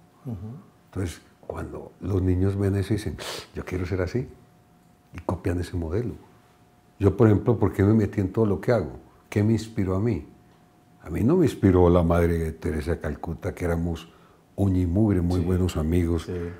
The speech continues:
Speaker 2: desde que nos dio el Premio Mundial de la
Speaker 1: Sí,
Speaker 2: Paz.
Speaker 1: sí.
Speaker 2: Ni me inspiró Jesús, ni mis padres, ni mis madre-, ni mi madre, ni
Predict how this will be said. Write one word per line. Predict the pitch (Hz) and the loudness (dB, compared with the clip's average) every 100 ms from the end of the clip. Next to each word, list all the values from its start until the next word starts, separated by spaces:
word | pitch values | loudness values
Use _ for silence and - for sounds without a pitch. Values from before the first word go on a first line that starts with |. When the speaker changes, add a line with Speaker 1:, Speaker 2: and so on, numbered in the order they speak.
| - | -8
Speaker 2:
desde | 90 85 82 | -4 -2 -2
que | 90 | -2
nos | 80 78 | -2 -2
dio | 82 | -4
el | 80 | -2
Premio | 85 85 85 | -2 0 0
Mundial | 82 76 73 | -2 -2 -4
de | |
la | 73 69 | -4 -6
Speaker 1:
Sí, | |
Speaker 2:
Paz. | 90 107 - - - - | -4 -4 -6 -12 -20 -18
Speaker 1:
sí. | 87 92 - | -16 -14 0
Speaker 2:
Ni | 101 98 | 4 6
me | 95 | 6
inspiró | 92 - 90 85 85 87 85 - - - | 4 0 -4 0 2 2 0 -6 -20 -10
Jesús, | - 95 - 90 98 104 98 | 0 2 2 2 4 4 4
ni | 95 | 4
mis | 87 82 | 2 -2
padres, | - 107 92 98 95 | -4 0 2 2 2
ni | 92 | 0
mis | 85 80 73 | 0 -4 -4
madre-, | 78 92 98 95 | -2 -2 -2 -2
ni | 90 80 | -4 -2
mi | 76 | -4
madre, | 71 87 98 98 92 | -4 -2 0 0 -2
ni | 87 78 | -4 -6